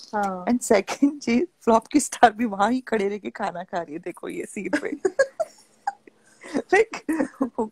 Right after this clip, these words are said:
Speaker 2: कै-, वो cameraman बोलेगा, "यार, इधर भी बड़े, इत-, तुम लोग सब लोग एक frame में नहीं आ सकते।"
Speaker 1: हाँ।
Speaker 2: She de-, नहीं तो वो खुद को एकदम polished queen of England समझती है, तो वहाँ kitchen table पे खड़े रह के खाने का क्या मतलब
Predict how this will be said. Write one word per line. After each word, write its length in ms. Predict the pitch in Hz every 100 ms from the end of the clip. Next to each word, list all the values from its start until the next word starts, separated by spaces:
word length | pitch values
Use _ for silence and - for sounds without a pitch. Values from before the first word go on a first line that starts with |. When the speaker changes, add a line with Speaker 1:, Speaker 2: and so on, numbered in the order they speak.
| -
Speaker 2:
कै-, 400 | - - 285 208 -
वो 100 | 247
cameraman 720 | 233 190 214 214 226 214 220
बोलेगा, 300 | 196 202 -
"यार, 320 | 196 170 185
इधर 160 | 220 -
भी 220 | - 294
बड़े, 320 | 220 175 175 -
इत-, 260 | 185 - - _ -
तुम 120 | 208
लोग 120 | 226
सब 200 | - 170
लोग 180 | 220 233
एक 120 | 214
frame 180 | 208 214
में 100 | 254
नहीं 260 | 240 - 254 -
आ 20 | -
सकते।" 680 | - - _ - - - 466 - - _ _ _ _ _ - 226
Speaker 1:
हाँ। 540 | 247 220 202 190 185
Speaker 2:
She 280 | 185 233 330
de-, 640 | 180 - _ - - 214 175 -
नहीं 200 | 180 214 -
तो 100 | 370
वो 120 | 349
खुद 340 | - 269 185 -
को 220 | - 262 196
एकदम 300 | 233 233 208 185 226
polished 340 | 185 214 - 196
queen 240 | 196 214
of 120 | 196
England 260 | 185 190 202
समझती 400 | 190 180 - -
है, 60 | -
तो 80 |
वहाँ 180 | 196 214
kitchen 320 | 233 202 208
table 220 | 233 202 208
पे 140 | 220
खड़े 260 | - 208 196
रह 80 |
के 100 | 202
खाने 260 | 202 202 196
का 100 | 196
क्या 220 | 190 170
मतलब 300 | 165 - -